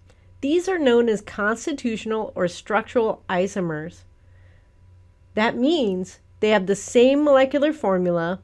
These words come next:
but a different bonded order of the atoms. Sugars can also form many stereoisomers.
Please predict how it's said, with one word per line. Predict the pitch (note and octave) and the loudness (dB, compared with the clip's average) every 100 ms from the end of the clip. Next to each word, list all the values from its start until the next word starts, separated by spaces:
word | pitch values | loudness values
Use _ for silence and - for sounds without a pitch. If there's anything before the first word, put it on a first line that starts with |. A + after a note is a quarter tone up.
| - - _ _ | -16 -20 _ _
but | A#3 | 0
a | C4 | 2
different | A3+ D#4 F4 F4 - | 2 -2 -2 -4 -4
bonded | - G#3 A3 A#3 A#3+ | -4 -2 0 0 0
order | - F#3+ F3+ F3+ | 0 -2 2 0
of | D#3+ | 0
the | - F3 | -2 0
atoms. | G#3 A#3+ F#3+ E3+ F3 - - - _ _ _ _ | 2 2 0 -4 -10 -20 -20 -20 _ _ _ _
Sugars | - - F#4 A4+ A4 | -6 -2 0 0 -2
can | - C4+ | 0 2
also | B3+ C4 B3+ | 2 2 -4
form | B3+ A3+ G#3 F#3+ | 0 0 2 2
many | G3+ B3 B3+ | 2 2 0
stereoisomers. | - A3+ G#3+ A3 F3 E3+ E3+ F3 D#3+ D#3+ D#3+ | -2 -2 2 4 4 2 -2 -6 -8 -8 -12